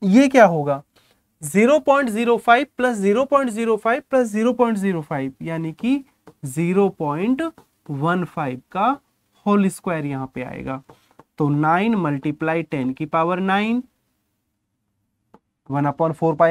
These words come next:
epsilon zero की वैल्यू पुट कर लिया हमने, टेन की पावर माइनस के एट, और ये आ जाएगा ज़ीरो पॉइंट ज़ीरो टू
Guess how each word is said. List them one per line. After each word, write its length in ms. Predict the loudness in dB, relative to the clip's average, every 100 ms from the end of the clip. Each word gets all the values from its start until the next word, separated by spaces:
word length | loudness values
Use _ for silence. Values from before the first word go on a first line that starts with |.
| 2
epsilon 400 | -2 -4 -4 -4
zero 200 | -4 -4
की 80 | -4
वैल्यू 200 | -4 -6
पुट 200 | -8 -6
कर 160 | -6
लिया 240 | -4 -2 -2
हमने, 340 | -2 -2 -4 -6 _ _ _ -6
टेन 200 | -6 -4
की 120 | -6
पावर 280 | -4 -4 -4
माइनस 440 | -6 -6 -6 -6
के 180 | -8 -6 -2
एट, 260 | 0 0 -4 -20 _ _ _ _ _
और 120 | -8
ये 180 | -6 -4
आ 120 | -4
जाएगा 580 | -6 -8 -8 -4 -2 -4 -10 _ _ _ -20
ज़ीरो 420 | -6 -4 -2 -4
पॉइंट 420 | -4 -6 -4 -6
ज़ीरो 580 | -10 -6 -4 -2 -2 -4 -8 _ _ _ _
टू 280 | -6 -4 -6